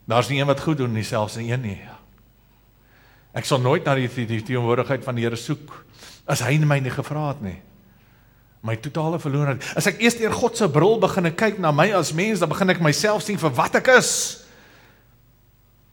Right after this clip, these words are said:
Is maar 'n worm. Ek is niks werd nie.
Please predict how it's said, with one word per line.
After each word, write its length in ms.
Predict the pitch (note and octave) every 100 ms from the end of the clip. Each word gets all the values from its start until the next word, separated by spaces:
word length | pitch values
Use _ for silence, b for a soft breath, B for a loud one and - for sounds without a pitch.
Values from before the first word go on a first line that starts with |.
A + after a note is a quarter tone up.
| _ _ _ _ _ _ _ _
Is 140 | A#2 A#2+
maar 200 | A2+ A2
'n 60 |
worm. 260 | G#2+ A2+ F#2 E2 b b b b _ _ _ _ _ _ _ _ _ _ _ _ _ _ _ _ _ _ _ _ _ _ _ _
Ek 140 | B2 -
is 140 | -
niks 220 | G#2+ A2+
werd 340 | G2+ F2+ - -
nie. 220 | F#2+